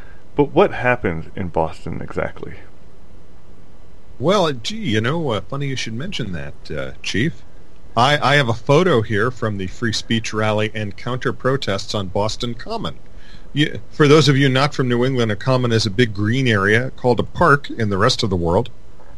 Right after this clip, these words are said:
Speaker 2: But, uh, you know, it sounds more revolutionary.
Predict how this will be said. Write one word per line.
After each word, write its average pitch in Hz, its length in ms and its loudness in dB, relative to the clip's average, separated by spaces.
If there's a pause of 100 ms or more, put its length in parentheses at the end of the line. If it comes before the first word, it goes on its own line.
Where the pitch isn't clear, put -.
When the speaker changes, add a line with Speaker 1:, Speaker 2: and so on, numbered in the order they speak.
(440)
Speaker 2:
But, 190 240 4
uh, 190 160 6 (540)
you 208 220 -2
know, 139 160 6
it 135 120 4
sounds 135 340 4
more 123 240 6
revolutionary. 104 920 0